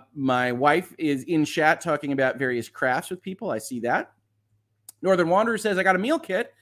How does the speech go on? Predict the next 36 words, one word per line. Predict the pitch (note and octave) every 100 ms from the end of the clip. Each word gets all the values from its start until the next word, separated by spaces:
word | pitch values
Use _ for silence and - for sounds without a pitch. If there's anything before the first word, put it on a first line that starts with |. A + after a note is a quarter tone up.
| _ _
Said | -
it | A#3+
would | A3+
be | G#3+
done | G#3
in | F#3+
ten | F3+ E3+
minutes. | B3 D#4
It |
was | G3+ F3
more | D#3+
like | C3+
fifteen. | - A#2 - G3+
I | D#3+
don't | E3
even | E3
think | E3 D3+
of | -
asking | B2+ - D3
for | C#3
my | A#2+
money | A#2 D#3+ F3+
back, | D3+ D3+
let | C#3 C#3+
alone | C3 A#2+
suing. | - D#3 E3+ - - -
I | -
was | F#3+
actually | G3+ F#3
thinking | F3 E3+ C#3+
of |
that. | B2 A2+ -
I, | C3 C3+
uh, | C3+ C3 C3 B2+ -
I | B2+
got, | B2 C3+ C3